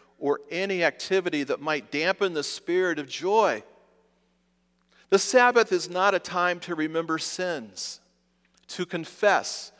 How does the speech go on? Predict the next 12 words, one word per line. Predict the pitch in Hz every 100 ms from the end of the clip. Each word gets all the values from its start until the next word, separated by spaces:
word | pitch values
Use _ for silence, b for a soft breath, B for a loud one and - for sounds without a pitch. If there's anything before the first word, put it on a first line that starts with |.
| b b
to | - 185 175
repent, | 165 175 - 208 156 90 -
or | 156
even | 165 175 160
pray | 147 - 175 185
for | 180 175
relief | 160 151 147 165 180 -
or | 139
anything | 165 180 196 190 165
we | 156
might | 160 151 151 123
need. | 156 185 196 135 -